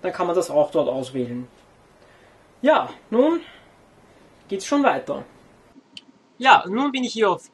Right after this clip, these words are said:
ebay A T, gehe auf Verkaufen, jetzt verkaufen und, ähm, werde jetzt hier als Verkäufer begrüßt. Möchte gerne das reguläre Verkaufs-, das bietet jetzt hier noch nicht an.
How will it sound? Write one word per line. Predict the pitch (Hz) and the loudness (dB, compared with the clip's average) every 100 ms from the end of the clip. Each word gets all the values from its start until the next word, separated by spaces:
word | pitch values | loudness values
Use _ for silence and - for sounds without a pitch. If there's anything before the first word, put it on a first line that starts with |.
| - | -10
ebay | 254 196 156 | 0 0 0
A | 160 | -4
T, | - 196 254 | -4 -6 -6
gehe | 285 190 185 | -6 -2 -2
auf | 151 151 | -2 -6
Verkaufen, | - - - 131 139 220 285 - _ 147 | -12 -10 -6 -6 -6 -10 -10 -12 _ -4
jetzt | 185 226 - | -4 -4 -6
verkaufen | - 170 135 135 - 277 370 _ _ _ - _ - | -6 0 0 -2 -6 -6 -8 _ _ _ -20 _ -8
und, | 214 220 226 - | -2 -2 -2 0
ähm, | 226 220 214 | 2 2 2
werde | 214 214 | 0 0
jetzt | 214 | 0
hier | - 208 | -2 -2
als | 196 | -2
Verkäufer | 190 - 226 285 | -2 2 2 2
begrüßt. | 277 262 240 262 254 - - - _ _ - _ _ _ _ _ _ _ _ _ _ _ | -6 -8 -6 -6 -6 -10 -14 -18 _ _ -20 _ _ _ _ _ _ _ _ _ _ _
Möchte | 180 190 202 202 - 214 | -6 -2 -2 -4 -10 -12
gerne | - 185 180 202 202 | -4 0 0 -2 -6
das | 196 190 175 | -6 -6 -8
reguläre | 160 185 220 208 202 214 226 | -10 -12 -10 -4 0 0 -2
Verkaufs-, | 233 240 247 - 190 214 233 - - - - - - _ _ _ _ _ _ _ _ _ _ _ | -8 -14 -16 -6 0 0 -2 -10 -10 -8 -10 -12 -18 _ _ _ _ _ _ _ _ _ _ _
das | - | -16
bietet | - 190 190 | -14 -10 -8
jetzt | 180 | -8
hier | - 190 | -6 -8
noch | 175 | -8
nicht | 170 - | -10 -2
an. | 214 | -2